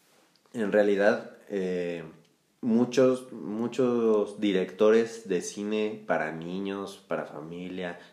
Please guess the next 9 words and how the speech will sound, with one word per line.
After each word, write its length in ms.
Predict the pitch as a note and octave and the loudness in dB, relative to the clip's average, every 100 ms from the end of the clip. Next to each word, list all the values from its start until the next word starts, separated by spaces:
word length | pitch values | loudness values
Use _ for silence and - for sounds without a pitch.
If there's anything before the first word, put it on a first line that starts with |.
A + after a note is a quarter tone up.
| _ | _
de 120 | G2 | -6
caricaturas, 720 | F#2 F2 F2 D#2+ F2+ F2 F2 | -2 -4 -4 -8 -6 -2 -2
de 80 | E2+ | -2
series 320 | D#2+ F#2 F2+ | -6 -4 -4
de 80 | E2+ | -6
televisión 540 | E2+ D#2+ D#2 D2+ F#2 | -8 -8 -8 -8 -8
o 40 | F#2+ | -8
así, 320 | - B2 B2+ - - _ | -4 -4 -6 -16 -20 _
tienen 440 | B2 A#2+ B2+ B2+ | 2 4 4 2